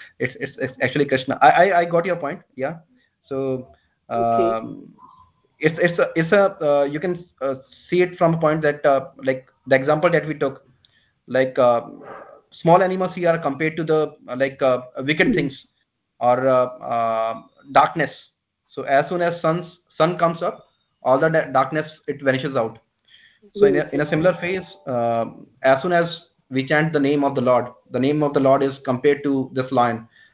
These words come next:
Speaker 1: that all small apradhas, so these small animals are like apradhas,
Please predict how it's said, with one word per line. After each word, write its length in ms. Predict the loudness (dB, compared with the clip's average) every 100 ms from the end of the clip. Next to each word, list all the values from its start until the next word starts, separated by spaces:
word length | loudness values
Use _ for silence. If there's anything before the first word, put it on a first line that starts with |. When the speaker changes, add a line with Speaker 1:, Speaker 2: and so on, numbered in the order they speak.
| _
Speaker 1:
that 180 | -4 0
all 380 | 6 8 6 0 -4
small 440 | -2 0 2 0 -2
apradhas, 580 | 0 0 2 2 -2 -2 -18 _ _ _ -20 _
so 180 | _ -8
these 200 | -4 -4 -4
small 240 | 0 2 2
animals 300 | 2 0 0
are 80 |
like 180 | -2 -2
apradhas, 540 | -2 0 0 0 -2